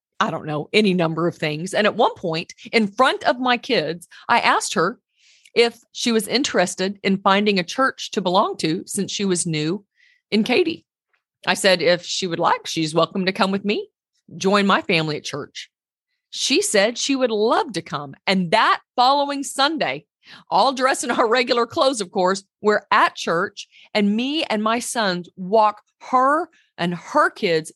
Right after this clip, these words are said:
down each of the hallways, checking them all into a different Sunday school class that was age appropriate. It was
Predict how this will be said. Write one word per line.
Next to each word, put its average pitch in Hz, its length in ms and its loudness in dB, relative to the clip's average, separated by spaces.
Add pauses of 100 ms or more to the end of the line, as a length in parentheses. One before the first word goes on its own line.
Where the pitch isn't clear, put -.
(120)
down 190 440 2
each 262 260 -4
of 277 100 -6
the 302 80 2
hallways, 170 580 0 (280)
checking 214 460 0
them 180 260 2
all 185 360 4
into 165 380 -2
a 160 60 -2
different 160 340 -4
Sunday 160 340 0
school 147 300 -4
class 143 420 -4 (340)
that 156 120 2
was 151 300 -2
age 151 320 2
appropriate. 151 640 -4
It 240 180 4
was 175 320 2